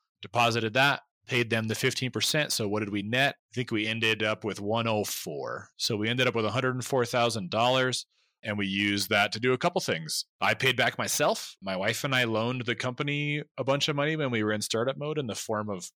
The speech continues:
charging a bunch of <laughs> stuff on our personal credit card to keep us afloat at the very beginning and then again during the pandemic. So I felt really good that my company paid me back. So thanks, company. And then with the rest of that money,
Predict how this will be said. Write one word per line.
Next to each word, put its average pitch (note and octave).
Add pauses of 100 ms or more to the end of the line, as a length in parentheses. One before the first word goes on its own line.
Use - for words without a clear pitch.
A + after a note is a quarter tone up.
charging A2+
a G#2
bunch A#2
of -
<laughs> -
stuff B2
on B2+
our G#2
personal B2+
credit B2+
card D#3
to G#2+
keep A#2+
us A2+
afloat A#2+ (400)
at A2+
the G#3
very C3+
beginning C3+
and A2+
then G#2
again A2
during A2
the G#2
pandemic. A2 (260)
So F#2 (140)
I G#2+
felt G#2+
really G2+
good G#2+
that F#2
my F2+
company G2
paid G2+
me G2
back. A2
So E2+
thanks, A2+
company. C3 (340)
And G#2+
then G#2+ (120)
with G#2+
the A2
rest B2+
of D#3
that C3
money, A3